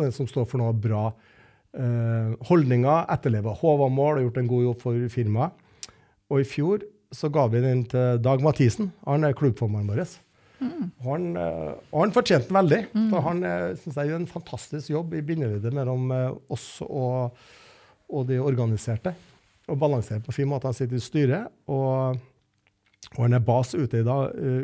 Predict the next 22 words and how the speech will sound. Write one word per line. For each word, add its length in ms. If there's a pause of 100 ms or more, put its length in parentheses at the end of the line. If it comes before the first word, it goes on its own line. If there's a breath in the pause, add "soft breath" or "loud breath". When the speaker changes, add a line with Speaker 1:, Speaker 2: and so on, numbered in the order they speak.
Speaker 1:
ute 220
i, 240 (340)
i 140 (140)
hverdagen. 400 (680 soft breath)
Så 200 (520)
ja, 160 (240)
det 240
var 220
et 100
eksempel 400
da, 100
på 140
en 300
som 200
gjør 140
en 100
god 200
jobb 80
for 60
Speaker 2:
Bra 100
Speaker 1:
oss. 160
Speaker 2:
person. 420